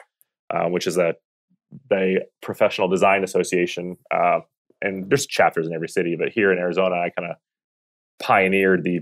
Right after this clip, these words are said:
business of design model of, like, "Let's teach, let's teach freelancers how to do this." I ended up creating a calculator 'cause so many of them had no clue. And so I just worked backwards. I'm like, "How much do you need? How much do you need to pay yourself to live? How much does it cost for your, your software, your Adobe, your,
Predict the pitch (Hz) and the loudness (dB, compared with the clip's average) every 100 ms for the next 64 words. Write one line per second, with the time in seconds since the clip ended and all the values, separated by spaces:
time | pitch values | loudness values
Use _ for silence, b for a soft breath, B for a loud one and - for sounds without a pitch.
0 | - 107 92 95 92 85 90 95 95 95 | 0 2 2 0 -2 0 2 2 2 2
1 | 90 90 90 87 85 87 151 - 294 - | 4 4 4 4 2 0 -2 -2 -6 -6
2 | _ - - 311 - 185 175 147 120 92 | _ -8 0 0 2 4 4 4 2 2
3 | 82 107 87 - _ _ _ _ _ _ | 4 4 4 -2 _ _ _ _ _ _
4 | - 120 202 170 - 135 131 101 - 98 | -2 2 4 2 2 4 4 4 2 4
5 | 117 110 85 87 92 - 131 123 120 113 | 4 4 2 0 -6 -4 0 2 2 4
6 | 107 101 92 95 95 92 92 - 101 92 | 4 2 -2 2 4 6 4 4 4 4
7 | 82 85 _ _ _ _ _ _ 110 120 | 2 -4 _ _ _ _ _ _ 2 4
8 | 147 139 135 113 127 104 87 - 80 95 | 4 2 4 4 4 2 0 0 -6 -6
9 | _ _ - - 127 - 120 120 127 127 | _ _ -6 -2 -2 -2 -2 -2 -2 -2
10 | 156 170 - 156 104 107 117 117 - - | -4 -4 -2 -2 0 0 0 -2 -6 0
11 | 107 113 - 98 - 87 76 - _ _ | 0 0 0 -2 0 0 0 -2 _ _
12 | _ _ _ - 120 139 - 123 117 - | _ _ _ -6 -2 -2 -4 -4 -6 0
13 | 110 113 - 117 110 107 - - 110 107 | 2 2 0 0 4 4 2 -4 -6 0
14 | - 101 - 87 90 104 101 107 92 85 | 2 2 2 0 2 4 6 4 4 0
15 | 90 92 95 | 0 0 -2